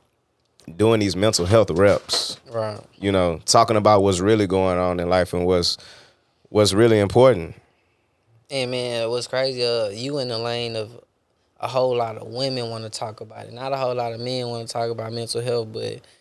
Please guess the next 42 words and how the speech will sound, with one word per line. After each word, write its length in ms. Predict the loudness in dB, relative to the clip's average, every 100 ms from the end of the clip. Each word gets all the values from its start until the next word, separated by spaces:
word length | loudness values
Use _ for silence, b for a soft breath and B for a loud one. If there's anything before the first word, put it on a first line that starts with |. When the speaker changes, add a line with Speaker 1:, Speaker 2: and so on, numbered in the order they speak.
| b b
Speaker 2:
you 100 | -12 -6
know 100 | -4
what 60 |
I'm 40 | -4
saying? 420 | -4 -6 -8 -12 -8
Uh, 240 | -4 -4 -4
a 60 | -6
man 300 | -4 -4 -4
could 400 | -4 -4 -6 -12 _ _ -16
get 380 | -6 -6 -6 -10 -18 -10
beat 220 | -10 -6
by 180 | -6 -6
the 80 | -8
police 440 | -10 -8 -6 -4
officer, 380 | -4 -4 -8 -12
or 320 | -12 -16 -20 -20
go 160 | -16 -12
to 120 | -10
jail, 480 | -8 -4 -2 -2 -4
or, 300 | -6 -8 -10 -16 _ _ _ _
you 80 | -10
know 60 |
what 60 | -6
I'm 40 | -4
saying? 200 | -4 0
They, 200 | 0 -2
a 100 | -4 -2
whole 200 | 0 2
lot 180 | 0
of 80 | -2
men 260 | -4 -4 -2
don't 240 | -4 -4
talk 220 | -4 -4
about 260 | -2 -4 -4
how 140 | -4
they 140 | -4 -6
get 300 | -6 -8 -8
abused 380 | -8 -8 -6 -6
in 120 | -6
domestic 440 | -4 -4 -4 -6
violence 420 | -4 -4 -4 -8
relationships. 640 | -8 -8 -8 -8 -6 -8